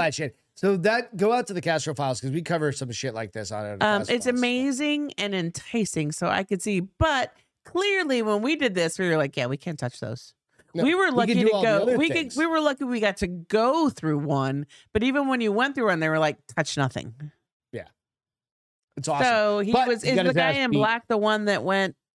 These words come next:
Speaker 1: The dude in the white, where you see the stick, he's kind of the guy in the middle there.
Speaker 2: The guy on the left is the guy with the stick.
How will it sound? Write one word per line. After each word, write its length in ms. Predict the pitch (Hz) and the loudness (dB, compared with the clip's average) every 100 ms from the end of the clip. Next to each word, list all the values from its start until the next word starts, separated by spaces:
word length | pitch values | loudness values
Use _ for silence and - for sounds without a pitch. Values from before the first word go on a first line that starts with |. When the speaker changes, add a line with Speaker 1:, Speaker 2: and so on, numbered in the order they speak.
| _ | _
Speaker 1:
The 80 | 147 | 0
dude 200 | 143 180 | 2 2
in 80 | 180 | 2
the 80 | 170 | 2
white, 460 | 147 160 180 208 180 | 2 2 2 0 2
where 200 | 156 147 | 2 2
you 240 | 147 147 | 0 -4
see 160 | 135 156 | -4 -4
the 160 | 123 | -4
stick, 400 | 107 - 160 151 | -6 -6 -8 -6
he's 180 | 147 120 | -6 -6
kind 180 | 151 151 | -4 -4
of 80 | 135 | -4
the 60 | |
guy 200 | 120 131 | -4 -4
in 100 | 131 | -4
the 80 | 117 | -6
middle 560 | 107 113 131 165 160 - _ _ _ _ | -6 -4 -2 -2 -4 -12 _ _ _ _
there. 360 | 131 151 160 135 _ _ | -6 -4 -6 -10 _ _
Speaker 2:
The 100 | 190 | -6
guy 300 | 185 202 202 | 0 2 2
on 160 | 196 196 | 0 -2
the 80 | 196 | -4
left 400 | 196 220 208 - | 0 0 0 -4
is 140 | 170 | -6
the 60 | 170 | 0
guy 160 | 170 | 0
with 180 | 160 180 | 0 -4
the 80 | 220 | -6
stick. 440 | - 143 139 - | -4 -6 -6 -8